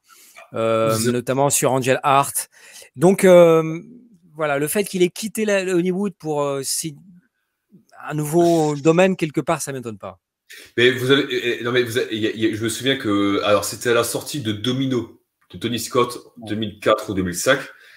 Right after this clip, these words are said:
Speaker 1: Ouais.
Speaker 2: C'était, à l'époque, c'était, euh, vu comme le grand retour de Mickey
Speaker 1: Oui.
Speaker 2: Rourke
Speaker 1: C'est
Speaker 2: sur
Speaker 1: vrai.
Speaker 2: grand écran.
Speaker 3: À l'époque, ouais.
Speaker 1: Ouais.
Speaker 2: Et là, t'avais Canal Plus qui avait diffusé un truc. Mais alors, je te jure, bah, franchement, enfin, je vous jure, les gars,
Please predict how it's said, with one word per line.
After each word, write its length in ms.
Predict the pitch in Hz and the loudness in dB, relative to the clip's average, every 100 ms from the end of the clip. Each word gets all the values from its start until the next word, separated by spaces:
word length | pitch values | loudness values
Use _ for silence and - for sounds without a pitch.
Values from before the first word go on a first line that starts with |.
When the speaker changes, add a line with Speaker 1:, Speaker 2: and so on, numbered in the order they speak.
| - - | -20 -12
Speaker 1:
Ouais. 280 | 123 123 120 | -6 -4 -2
Speaker 2:
C'était, 380 | 113 - 131 - - - | -4 4 4 4 -8 -2
à 120 | 110 | 2
l'époque, 320 | 117 123 170 | 2 4 0
c'était, 420 | 160 110 120 117 117 | 0 0 2 4 2
euh, 60 | 113 | -2
vu 340 | 104 107 170 | -4 -6 -6
comme 180 | 131 110 | -4 -4
le 80 | 110 | -6
grand 320 | - - 135 | -6 -2 0
retour 600 | 127 127 - 151 151 107 | 0 -4 -2 -4 -4 -10
de 160 | 92 107 | -8 -6
Mickey 340 | 120 123 - | -6 -2 2
Speaker 1:
Oui. 140 | 170 | 4
Speaker 2:
Rourke 180 | 170 - - _ _ _ | 4 -2 -16 _ _ _
Speaker 1:
C'est 220 | - - | -8 -2
Speaker 2:
sur 120 | 127 | 0
Speaker 1:
vrai. 80 | 127 | 0
Speaker 2:
grand 120 | - | 0
écran. 220 | 110 113 | -2 -4
Speaker 3:
À 60 | 135 | -6
l'époque, 300 | 131 127 131 - | -6 -8 -12 -12
ouais. 80 | 107 | -12
Speaker 1:
Ouais. 220 | 92 85 | -12 -2
Speaker 2:
Et 80 | 120 | 2
là, 140 | 139 175 | 4 4
t'avais 380 | 151 139 135 | 4 4 2
Canal 360 | 143 151 151 147 | 2 4 4 0
Plus 260 | 180 185 - | -4 -4 -2
qui 100 | 113 | -2
avait 140 | 110 | -4
diffusé 480 | 107 110 127 110 113 | -8 -12 -12 -4 -2
un 140 | 98 - | -2 -6
truc. 680 | - - - 151 - - _ _ _ | -16 -12 -8 -6 -8 -12 _ _ _
Mais 140 | 85 98 | -12 -6
alors, 260 | 104 - | -6 -8
je 200 | - - | -16 -12
te 60 | 98 | -12
jure, 340 | 92 117 - | -8 -10 -10
bah, 160 | 104 101 | -8 -8
franchement, 320 | - 110 - - | -6 -12 -12 -12
enfin, 160 | 107 | -10
je 80 | 92 | -8
vous 80 | 117 | -6
jure, 100 | 127 | -4
les 80 | 107 | -4
gars, 220 | 101 | -8